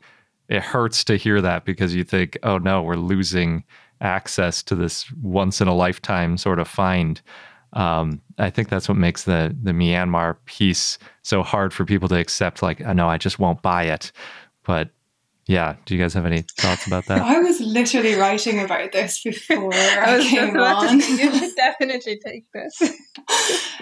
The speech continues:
Speaker 2: Um, in, in a different context, there's the, um, this argument is constantly brought up that, well, if we don't research it, then nobody else will. And
Speaker 1: Mm-hmm.
Speaker 2: you can think about this from so many different angles. And the angle I was thinking about it for the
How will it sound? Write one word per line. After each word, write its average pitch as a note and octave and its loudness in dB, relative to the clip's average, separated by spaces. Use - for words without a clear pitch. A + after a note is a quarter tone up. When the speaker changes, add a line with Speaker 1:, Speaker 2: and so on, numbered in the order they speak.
Speaker 2:
Um, C4+ 4
in, D4 4
in C#4+ 4
a C#4 4
different B3 -2
context, A#3 -2
there's G#3 2
the, F#3+ 2
um, G#3+ 2
this A#3+ -2
argument A3+ 0
is F#3+ -6
constantly C4 2
brought G3+ -4
up G#3 -6
that, G3 -4
well, A#3 2
if A3 0
we A#3+ 6
don't A3+ 2
research G3+ -2
it, F#3 -10
then F#3+ -6
nobody G#3+ 4
else B3+ 2
will. G#3+ -4
And A#3 4
Speaker 1:
Mm-hmm. G3+ 4
Speaker 2:
you A#3 -2
can B3 2
think D4+ 4
about A3 0
this - -10
from G#3 0
so G#3+ -4
many G#3+ 2
different G#3 -4
angles. G#3+ 0
And G#3 -2
the G#3+ -2
angle A#3+ 4
I A#3 6
was A#3+ 4
thinking A#3 0
about G3 -6
it G3+ -16
for G3 -4
the F#3 -6